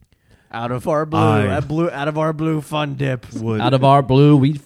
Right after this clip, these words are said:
Speaker 3: fun in
Speaker 1: We
Speaker 3: our
Speaker 1: lick
Speaker 3: dips.
Speaker 1: it.
Speaker 2: I would love to hear him say "Fun Dip." <laughs> Nothing else. Like, I just want a
Speaker 1: That man
Speaker 2: commercial.
Speaker 1: has never said
Speaker 3: Fun
Speaker 1: the word
Speaker 3: Dip.
Speaker 1: fun in his life.
Speaker 2: Let alone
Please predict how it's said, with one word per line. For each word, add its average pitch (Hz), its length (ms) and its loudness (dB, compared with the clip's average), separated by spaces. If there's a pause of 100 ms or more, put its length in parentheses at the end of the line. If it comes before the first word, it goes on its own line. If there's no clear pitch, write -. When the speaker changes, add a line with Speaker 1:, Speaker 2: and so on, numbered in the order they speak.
(160)
Speaker 3:
fun 107 320 0
in 104 80 0
Speaker 1:
We 101 160 0
Speaker 3:
our - 180 0
Speaker 1:
lick - 300 -6
Speaker 3:
dips. 104 380 -10
Speaker 1:
it. - 20 -20 (420)
Speaker 2:
I 107 140 -6
would 107 220 -2
love 101 320 -6
to 98 100 -4
hear 92 220 -4
him 90 180 -6
say 82 320 -10
"Fun 78 400 -14
Dip." 69 220 -18 (400)
<laughs> - 400 -10
Nothing 120 500 0
else. 92 280 -6
Like, 123 160 -2
I 113 120 -4
just 131 160 -2
want 127 160 0
a 127 80 -6
Speaker 1:
That - 20 -6
man 117 120 0
Speaker 2:
commercial. 113 320 0
Speaker 1:
has - 40 -4
never 151 200 -8
said - 120 -6
Speaker 3:
Fun 208 60 -2
Speaker 1:
the 143 80 -4
word 135 240 -4
Speaker 3:
Dip. - 80 -6
Speaker 1:
fun 131 420 -10
in 120 120 -10
his 113 220 -12
life. 110 340 -12
Speaker 2:
Let 139 180 -2
alone 117 460 -2